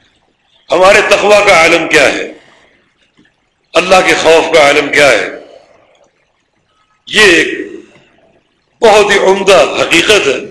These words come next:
کہ جس شخص کے دل میں اللہ کی عدالت کا خوف آ جائے اور اس کا دل تقوی سے لبریز ہو اور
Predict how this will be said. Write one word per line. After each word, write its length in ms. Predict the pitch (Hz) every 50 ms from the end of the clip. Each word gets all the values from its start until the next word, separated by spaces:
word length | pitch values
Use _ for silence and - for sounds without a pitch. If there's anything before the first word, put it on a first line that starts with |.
| - - _ _ _ _ _ _ _ _ _ _ _ _ _ _ _ _ _ _ _ _ _ _ _ _ -
کہ 60 | - 196
جس 160 | - 220 214 - -
شخص 180 | 202 196 165 - -
کے 80 | 185 170 -
دل 200 | 170 175 190 175 160
میں 120 | 160 165 165 -
اللہ 260 | 165 170 175 190 175 160 -
کی 80 | 180 160
عدالت 420 | 147 139 143 143 151 147 143 -
کا 80 | 160 139 -
خوف 320 | - 160 190 190 151 143
آ 60 | 151 147 135
جائے 180 | 139 139 135 135 - - - - - - - _ _ - _ _ _ _ _ _ _ _ _ _ _ _ _ _ _ _ _ _ _ _ _ _ _ _ -
اور 80 | - 185
اس 120 | 202 - - -
کا 80 | 214 180 - -
دل 160 | 202 240 247 233 - - -
تقوی 320 | 208 196 202 202 220 233 220 -
سے 80 | 208
لبریز 540 | 208 185 170 151 165 175 214 233 233 214 -
ہو 60 | 151 127 - - - - - - _ _ _ _ _ _ _ _ _ _ _ _ _ _ _ _ _ _ _ _ _ _ _ _ _ _ _ _ _ _ _ - -
اور 80 | 160